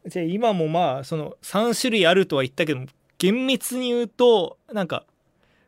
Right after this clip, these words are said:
その二社が作ってるやつ以外は、まあ、形は一緒で、その、同じカテゴリーにはなってるけども、なんか厳密に言うとちょっと違うみたいな。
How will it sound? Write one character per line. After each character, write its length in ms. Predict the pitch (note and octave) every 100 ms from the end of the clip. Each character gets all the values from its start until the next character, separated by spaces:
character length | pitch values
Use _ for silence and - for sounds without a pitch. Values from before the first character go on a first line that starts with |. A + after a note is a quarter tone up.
| _
そ 160 | - G3
の 160 | A3 - _ _
二 140 | G#3+ A3
社 140 | A3
が 140 | E3+
作 180 | D#3+ -
っ 20 |
て 320 | G3+ _ - G3
る 60 |
や 80 | G3
つ 140 | G3
以 80 | F#3
外 200 | E3 C#3
は、 340 | B2 A#2+ - - _ -
ま 160 | D#3
あ、 80 | C3+ E3
形 480 | - F#3 A3 - A#3
は 100 | A#3
一 100 | G#3
緒 240 | - G#3+
で、 240 | G3 F3+ - _ _ _ _ _ _ _ _ _ _ _ _ _ _ _ _ _
そ 140 | -
の、 200 | C3+ - _ _ -
同 260 | F3+ F#3+
じ 100 | F#3
カ 160 | G3 F#3+
テ 80 | F#3+
ゴ 100 | G3
リ 100 | G3
ー 20 |
に 60 | F3
は 60 |
な 100 | D3
っ 40 | D#3+
て 220 | - D#3+
る 80 | C3
け 100 | C3+
ど 100 | C#3
も、 300 | D#3 C#3+ - _ _ _ _ _ _ _ _ _ _ _ _ _
な 80 | D#3+
ん 40 |
か 60 | B2+ _
厳 280 | E3 G3 A#3+
密 220 | B3 -
に 160 | A#3 G#3+
言 140 | D3+
う 60 | C3+
と 40 | _ _ _
ち 100 | -
ょ 20 | E3
っ 20 |
と 240 | C3 -
違 80 | B2+
う 40 |
み 100 | A#2
た 100 | G#2+
い 20 |
な。 120 | G2+